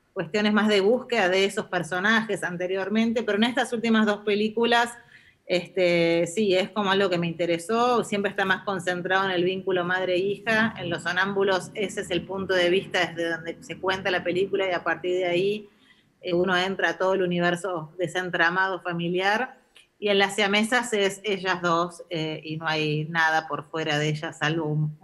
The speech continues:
un, un pequeño hombre que intenta entrar en esa vida,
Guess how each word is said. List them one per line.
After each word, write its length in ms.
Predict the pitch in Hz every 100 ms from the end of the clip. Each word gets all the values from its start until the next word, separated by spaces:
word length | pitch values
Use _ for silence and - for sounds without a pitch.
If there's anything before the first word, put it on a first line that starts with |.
| 175 _
un, 300 | 214 175 170 185
un 120 | 185
pequeño 600 | 202 175 202 202 202 190
hombre 380 | 196 202 202 196
que 80 | 185
intenta 500 | 196 220 214 208 208
entrar 360 | 185 196 196
en 120 | 196 185
esa 260 | 180 190
vida, 540 | 185 214 214 220 233